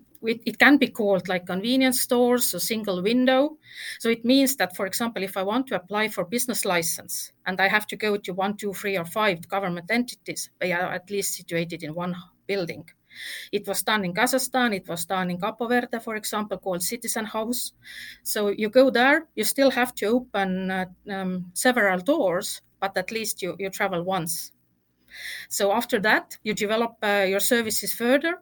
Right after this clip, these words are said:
and you start provide, uh, single door services, meaning that I, as a, um, client, I don't care how many ministries or authorities are behind the scene, because I only talk to one of them.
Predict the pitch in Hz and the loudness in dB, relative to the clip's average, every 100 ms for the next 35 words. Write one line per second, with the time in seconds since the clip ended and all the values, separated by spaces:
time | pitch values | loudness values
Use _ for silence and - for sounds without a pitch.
0 | - 214 202 - 233 240 240 208 202 214 | -4 -2 -2 -2 0 0 0 -4 -2 0
1 | 208 196 196 190 190 190 185 185 - - | 0 0 -2 0 -2 -2 -4 -4 -4 -2
2 | 226 214 190 190 185 247 247 180 180 185 | -2 -2 -2 -2 2 4 4 2 -2 -2
3 | 170 - - - - _ - - - - | -4 -6 -6 -10 -14 _ -14 -12 -12 0
4 | 233 269 214 - 180 - 226 262 240 - | 4 4 2 -2 -6 -2 0 2 2 0
5 | 196 185 208 185 185 175 - _ - 208 | -2 -2 -2 -2 -4 -6 -12 _ -14 -6
6 | 196 185 185 - 240 254 247 180 180 - | -4 -4 -6 -2 4 8 8 6 -2 -4
7 | 214 247 277 277 262 226 175 175 - 247 | -2 2 0 2 4 4 2 -4 0 4
8 | 240 220 220 214 196 240 254 - - 240 | 4 4 0 0 2 4 2 0 0 -2
9 | 226 208 180 185 185 - 226 220 220 202 | 0 -2 -2 -4 -6 -4 -2 -2 -4 -4
10 | 196 185 185 226 214 190 - 262 185 - | -4 -4 -4 -2 0 0 0 0 -2 -4
11 | - _ - - - 202 202 214 233 226 | -10 _ -20 -18 -12 -8 -2 0 2 2
12 | 202 208 202 220 202 - 180 208 220 180 | 2 2 0 -2 -4 -4 -4 -2 -2 -2
13 | 165 - 131 | -4 -8 -10